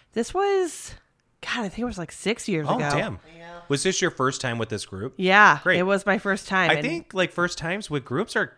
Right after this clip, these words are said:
Speaker 2: kinda fun.
Speaker 1: Yeah,
Speaker 2: Yeah.
Speaker 1: it was definitely
Speaker 2: Feeling
Speaker 1: a
Speaker 2: it
Speaker 1: lot
Speaker 2: out.
Speaker 1: of fun. I mean, we were, I think we were a little nervous and a little excited to, to all to travel together. I mean,
Speaker 2: Yeah.
Speaker 1: you're merging friend groups, right?
Speaker 2: Yeah,
Speaker 1: You don't
Speaker 2: yeah.
Speaker 1: know how it's gonna
Speaker 2: Right.
Speaker 1: go, and it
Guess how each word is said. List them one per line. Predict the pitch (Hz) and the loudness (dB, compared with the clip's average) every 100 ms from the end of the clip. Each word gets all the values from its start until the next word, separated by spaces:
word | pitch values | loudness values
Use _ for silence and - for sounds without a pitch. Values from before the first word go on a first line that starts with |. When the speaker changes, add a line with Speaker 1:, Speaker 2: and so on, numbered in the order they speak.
| - | -18
Speaker 2:
kinda | - 156 | -12 -12
fun. | 180 120 180 311 196 | -10 -6 -4 -4 0
Speaker 1:
Yeah, | 220 277 151 | 6 6 6
Speaker 2:
Yeah. | 175 | 4
Speaker 1:
it | |
was | 202 277 | 2 2
definitely | 254 269 339 330 277 262 | 2 0 0 -2 0 2
Speaker 2:
Feeling | 170 175 139 | 4 4 4
Speaker 1:
a | |
Speaker 2:
it | |
Speaker 1:
lot | 175 240 | 6 4
Speaker 2:
out. | |
Speaker 1:
of | - | 4
fun. | - 202 220 | 4 4 6
I | 151 | 2
mean, | 160 160 | -2 -4
we | 165 | -2
were, | 175 196 185 170 - | 2 4 4 2 -2
I | 226 | -4
think | 269 - | -2 0
we | 508 | 2
were | 330 | 2
a | |
little | 185 160 | 0 -2
nervous | 156 151 156 254 226 | -2 -2 0 0 -2
and | |
a | 175 | -2
little | 165 160 | 2 0
excited | 156 - 156 156 | 0 0 2 2
to, | 156 - | 0 -4
to | - 156 | -4 -4
all | 151 | -4
to | - | -8
travel | - 160 156 | -4 -4 0
together. | 156 147 190 | -2 2 4
I | 214 | 4
mean, | 180 160 | 4 2
Speaker 2:
Yeah. | 190 - - - _ | 0 -6 -18 -20 _
Speaker 1:
you're | 185 | 0
merging | 175 170 185 185 202 180 | 2 2 4 4 2 0
friend | - 170 160 | 2 2 2
groups, | 156 156 214 - | 2 0 0 -2
right? | 180 160 196 | 0 2 4
Speaker 2:
Yeah, | 175 | 2
Speaker 1:
You | |
don't | 165 170 170 | 2 2 4
Speaker 2:
yeah. | |
Speaker 1:
know | 170 170 | 4 2
how | 180 165 | 2 2
it's | 165 | 2
gonna | - 165 | -2 -2
Speaker 2:
Right. | 156 | 0
Speaker 1:
go, | 151 180 214 | 2 2 2
and | 160 | 0
it | 156 135 | -2 -6